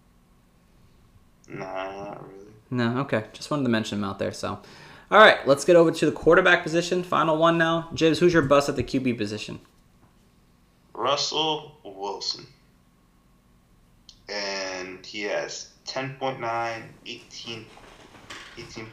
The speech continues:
Speaker 1: points and fourteen point four points over the last three weeks in, um, four-point per passing touchdown leagues. With twenty-two completions per game, he is not cooking anymore, man. He's getting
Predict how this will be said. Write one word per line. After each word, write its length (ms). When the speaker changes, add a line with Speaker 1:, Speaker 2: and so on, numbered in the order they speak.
Speaker 1:
points 360
and 140
fourteen 500
point 300
four 220
points 580
over 220
the 80
last 400
three 260
weeks 380
in, 320
um, 220
four-point 460
per 220
passing 320
touchdown 540
leagues. 340
With 600
twenty-two 640
completions 600
per 320
game, 560
he 300
is 240
not 560
cooking 560
anymore, 360
man. 360
He's 240
getting 520